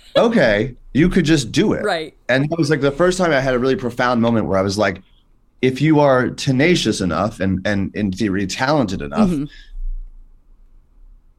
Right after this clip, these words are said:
Speaker 1: you could just make a movie.
Speaker 2: Uh-huh.
Speaker 1: And that also timed out for me that, like, when I was seeing that, there was also the really big, like, nineteen nineties, like, independent filmmaking boom
Speaker 2: Mm-hmm.
Speaker 1: going on.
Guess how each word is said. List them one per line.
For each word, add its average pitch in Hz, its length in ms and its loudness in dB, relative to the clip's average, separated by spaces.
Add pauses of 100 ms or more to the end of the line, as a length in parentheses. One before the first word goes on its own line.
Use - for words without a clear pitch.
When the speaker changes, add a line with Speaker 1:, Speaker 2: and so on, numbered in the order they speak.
(240)
Speaker 1:
you 113 160 0
could 156 540 0
just 147 220 0
make 139 220 2
a 104 40 0
movie. 113 260 0
Speaker 2:
Uh-huh. 190 400 0
Speaker 1:
And 120 220 2 (380)
that 185 140 4
also 185 240 4
timed 147 260 0
out 135 120 2
for 127 60 -6
me 120 160 2
that, 90 260 0
like, 107 180 -2
when 120 240 0
I 123 120 2
was 110 260 -2
seeing 123 300 2
that, 92 280 0 (220)
there 104 100 0
was 104 120 0
also 110 300 2
the 95 140 0
really 98 260 0
big, 92 260 -2
like, 90 160 -2
nineteen 95 320 -2
nineties, 95 480 0
like, 92 140 -6
independent 95 580 -2
filmmaking 101 460 -2
boom 110 240 2
Speaker 2:
Mm-hmm. 117 80 4
Speaker 1:
going 113 240 2
on. 135 240 0